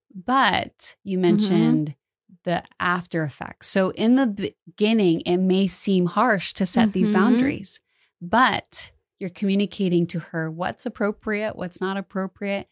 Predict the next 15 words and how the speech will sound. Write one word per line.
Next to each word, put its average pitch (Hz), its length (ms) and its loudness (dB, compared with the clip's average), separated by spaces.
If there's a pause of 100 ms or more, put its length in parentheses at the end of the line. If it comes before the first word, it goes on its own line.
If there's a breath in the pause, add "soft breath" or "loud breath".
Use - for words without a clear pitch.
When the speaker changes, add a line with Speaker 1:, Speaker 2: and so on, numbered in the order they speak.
Speaker 1:
And 202 420 -2
then 175 200 2
Speaker 2:
Yes. 175 80 -2
Speaker 1:
she - 180 -4
will 180 240 0
learn. 214 420 0 (200)
People 208 360 2
Speaker 2:
Mm-hmm. 214 160 0
Speaker 1:
learn. 262 480 2 (180)
Basically, 247 520 0 (420)
we're 202 220 2
communicating 196 800 2
and 160 160 0
teaching 196 420 -2
people, - 560 -8